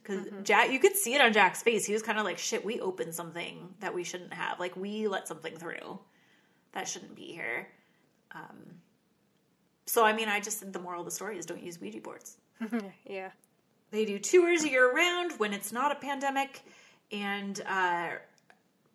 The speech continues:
Speaker 1: as of whatever, the most recent information I have,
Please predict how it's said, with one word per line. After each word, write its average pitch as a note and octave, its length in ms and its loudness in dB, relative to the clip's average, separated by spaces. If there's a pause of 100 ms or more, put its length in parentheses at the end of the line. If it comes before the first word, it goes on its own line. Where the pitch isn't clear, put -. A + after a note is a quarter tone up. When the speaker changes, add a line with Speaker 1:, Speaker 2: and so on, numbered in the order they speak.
(120)
Speaker 1:
as G3+ 280 0
of F#3+ 280 -6 (140)
whatever, G3 340 -4
the F#3+ 80 -8
most A#3+ 240 0
recent A3 220 -2
information G3 420 -6
I F#3 60 -4
have, F3+ 480 -2